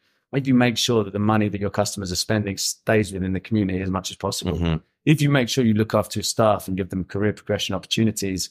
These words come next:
Speaker 2: Mm-hmm.
Speaker 1: if you make sure you hire the local staff and treat them well and give them education opportunities and opportunities to travel, which they would never normally have, and supporting local charities and schools and whatever it might be. There's so many good things that can be done with travel.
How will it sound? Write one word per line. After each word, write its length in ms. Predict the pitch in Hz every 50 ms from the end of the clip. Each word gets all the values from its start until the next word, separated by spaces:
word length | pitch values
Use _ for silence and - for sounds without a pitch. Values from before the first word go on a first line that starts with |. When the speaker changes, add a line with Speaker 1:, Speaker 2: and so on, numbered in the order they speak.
| - -
Speaker 2:
Mm-hmm. 180 | 87 80 85 80 78 82 _ _
Speaker 1:
if 60 | -
you 60 | 120
make 180 | 117 113 107 101
sure 140 | - - 92
you 100 | 95 92
hire 300 | 80 - 95 95 95 92
the 80 | 92 87
local 320 | 90 107 143 156 - 131
staff 480 | 113 - - 98 90 71 69 - - -
and 240 | 98 95 92 85 85 _ _ _ _ -
treat 260 | - - 131 131 123
them 140 | 107 98 95
well 360 | 95 107 123 131 127 120 110 101
and 240 | 95 92 92 90 -
give 180 | - 101 90
them 140 | 95 104 98
education 580 | 98 101 90 90 - 113 113 120 120 - 131 120
opportunities 720 | 104 - - - - 110 107 104 101 98 98 98 95 85
and 220 | 95 95 92 - -
opportunities 440 | - 117 - - - 147 139 120 104
to 140 | - - -
travel, 420 | - - 120 123 135 113 110 110
which 220 | 101 98 98 - -
they 100 | 101 101
would 100 | - 107
never 180 | 107 110 101
normally 280 | 98 101 98 92 92 87
have, 640 | - 107 123 139 131 123 120 117 107 104 98 87 -
and 180 | 92 95 87 82 _ _ _ _ _ _ _ -
supporting 560 | - - - 135 - - 139 135 131 113 107
local 300 | 104 113 135 131 - 127
charities 680 | 120 - 123 113 110 107 101 98 101 101 98 92 85
and 120 | 92 90 87
schools 500 | - - - 123 123 123 123 120 113 104
and 100 | 101 101
whatever 320 | 117 147 156 160 160 139 135
it 80 | 123 117
might 220 | 117 117 113 -
be. 240 | - 127 120 98 - _ _ _ _ _ -
There's 100 | 127 -
so 140 | - - 165
many 140 | 160 156 147
good 320 | 131 113 123 131 127 - -
things 240 | - 127 123 117
that 100 | 104 113 -
can 100 | - 107
be 60 | 110
done 180 | 107 110 107 101
with 100 | 98 95
travel. 480 | - 107 110 110 110 123 135 135 -